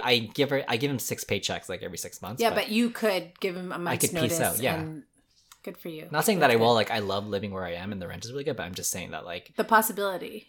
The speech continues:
Speaker 1: there's
Speaker 2: You're not tied
Speaker 1: Yeah,
Speaker 2: here.
Speaker 1: and my mom is so, like, shocked by the fact that I don't wanna buy a place, but it's like, <laughs> like, I've weighed the pros and the cons, and the pros outweigh the cons.
Speaker 2: Okay.
Speaker 1: Yeah.
Speaker 2: You know, if that's happy,
Speaker 1: Yeah.
Speaker 2: happiness to you, then fuck,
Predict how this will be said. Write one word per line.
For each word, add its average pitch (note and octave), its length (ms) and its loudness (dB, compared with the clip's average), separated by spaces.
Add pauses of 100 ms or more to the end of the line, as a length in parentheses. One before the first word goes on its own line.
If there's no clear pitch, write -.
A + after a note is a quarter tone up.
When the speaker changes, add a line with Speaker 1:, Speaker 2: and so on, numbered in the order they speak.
(100)
Speaker 1:
there's C#3+ 160 2
Speaker 2:
You're F#3 80 -2
not F#3+ 220 0
tied E3 320 0
Speaker 1:
Yeah, D#3+ 220 2
Speaker 2:
here. E2+ 180 -8
Speaker 1:
and C3 200 0
my B2 120 6
mom A#2+ 260 6
is A2+ 100 2
so, A#2 160 4
like, G2+ 340 0
shocked - 440 2
by G2 80 0
the F#2 100 -6
fact F2+ 260 -6
that F#2 140 -6
I F#2+ 60 -2
don't F#2 80 -6
wanna F#2 160 -4
buy G2 220 0
a - 60 0
place, - 300 -6
but - 140 -12
it's - 160 -12
like, F#2+ 320 -8 (120)
<laughs> - 140 -20
like, D3 140 0 (140)
I've A#2+ 180 8
weighed B2+ 240 10
the C3 80 2
pros A#2 200 4
and G#2+ 80 -2
the G#2 60 -2
cons, G2 280 0
and A#2+ 100 -8
the A#2+ 60 -4
pros G#2+ 260 -2
outweigh F#2 340 -4
the - 100 -8
cons. - 440 -16 (460)
Speaker 2:
Okay. G#3+ 420 -2
Speaker 1:
Yeah. B2 160 -4 (320)
Speaker 2:
You G#3+ 80 -6
know, G#3+ 100 0
if F3 160 -4
that's A3 240 2
happy, A3 580 2 (120)
Speaker 1:
Yeah. A2+ 400 0
Speaker 2:
happiness G#3+ 640 -2
to - 140 -8
you, G#3+ 360 -6
then F#3+ 240 -8
fuck, G#3+ 180 -8